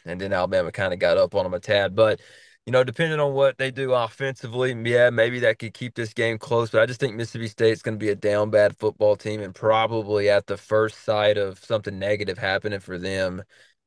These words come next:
um, they could be buried in that game. I don't really have a score prediction for this one 'cause Alabama never, ever plays well in Starkville. Normally, it's a, you know, uh,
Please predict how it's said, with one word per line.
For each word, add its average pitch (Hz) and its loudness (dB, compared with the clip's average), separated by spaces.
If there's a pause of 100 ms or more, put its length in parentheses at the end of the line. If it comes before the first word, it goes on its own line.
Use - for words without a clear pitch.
(320)
um, 98 0
they 107 2
could 107 -6
be 101 -4
buried 98 0
in 98 -6
that 92 -2
game. 107 -2
I 139 2
don't 139 2
really 160 2
have 147 0
a 135 -4
score 151 0
prediction 143 -4
for 131 -12
this 139 -4
one 143 -8
'cause 120 0 (100)
Alabama 127 2
never, 113 0 (800)
ever 113 0
plays 117 2
well 113 2
in 110 -4
Starkville. 113 -4 (340)
Normally, 123 0
it's 113 -2
a, 104 -2 (180)
you 110 -6
know, 101 0
uh, 98 4